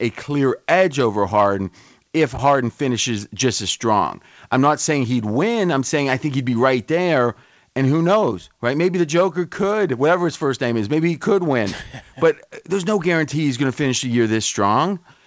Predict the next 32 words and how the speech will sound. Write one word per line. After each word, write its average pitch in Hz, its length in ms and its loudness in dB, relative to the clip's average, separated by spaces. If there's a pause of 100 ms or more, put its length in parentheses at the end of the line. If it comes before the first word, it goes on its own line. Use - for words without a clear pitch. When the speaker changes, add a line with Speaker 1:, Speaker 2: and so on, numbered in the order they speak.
(180)
Speaker 1:
And 156 320 0
when 160 200 -2
you 160 60 0
get 190 280 -4
thirty 175 300 0
to 143 80 2
one, 139 520 0 (260)
and 139 120 -2
that's 175 180 0
what 180 100 -2
people 165 280 -2
need 160 160 0
to 151 100 0
understand, 127 720 -2 (800)
you 156 180 0
can 190 140 0
put 196 180 2
a 156 80 4
portfolio 143 1000 0
together 107 580 2
on 95 200 0
these 92 200 -4
bets, - 460 -4 (180)
meaning 143 400 2 (140)
you 180 160 -2
could 170 140 -2
have 196 260 0
five 170 340 -2
or 156 60 0
six - 280 -4
different 147 440 -2
people. 165 560 -4